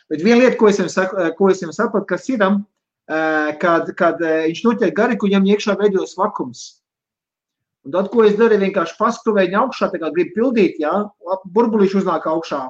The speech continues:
pieskrūvē ciet, viss ir kārtībā. Atkal velc, velc, velc, kamēr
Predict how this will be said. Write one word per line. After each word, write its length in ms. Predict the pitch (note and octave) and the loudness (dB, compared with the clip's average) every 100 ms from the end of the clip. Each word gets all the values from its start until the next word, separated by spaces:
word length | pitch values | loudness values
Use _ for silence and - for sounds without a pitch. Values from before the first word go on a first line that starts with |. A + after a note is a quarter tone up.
| - | -4
pieskrūvē 460 | F#3 F#3+ E3+ E3 | -4 -2 -6 -6
ciet, 300 | - A#3 A3+ - | 0 0 0 -6
viss 180 | E3+ - | -8 -8
ir 80 | - | -10
kārtībā. 460 | C#3+ C3+ G#2+ G2+ - | -10 -8 -12 -12 -10
Atkal 300 | E3 - D3 - _ _ _ _ _ D#3 | -8 -6 -6 -8 _ _ _ _ _ -4
velc, 260 | E3 E3 | -4 -2
velc, 160 | E3 C#3+ | -4 0
velc, 160 | F3+ F3+ | 0 2
kamēr 240 | F#3+ D#3+ | 0 2